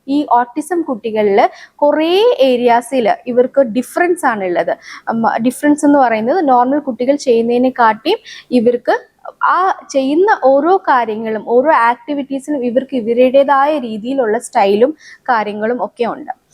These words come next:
ഓട്ടിസം നമുക്ക് ഒരു ഒന്നര, രണ്ട് വയസ്സിനുള്ളിലൊക്കെ നമുക്ക് തിരിച്ചറിയാനായിട്ട് സാധിക്കും.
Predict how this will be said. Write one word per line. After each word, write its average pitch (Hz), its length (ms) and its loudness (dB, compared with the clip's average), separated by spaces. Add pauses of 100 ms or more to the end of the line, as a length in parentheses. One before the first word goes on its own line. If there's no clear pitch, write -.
(460)
ഓട്ടിസം 370 580 0
നമുക്ക് 294 320 -2
ഒരു 277 280 2
ഒന്നര, 254 640 2 (200)
രണ്ട് 240 260 0
വയസ്സിനുള്ളിലൊക്കെ 226 840 0
നമുക്ക് 220 260 -2
തിരിച്ചറിയാനായിട്ട് 226 840 0
സാധിക്കും. 220 540 -2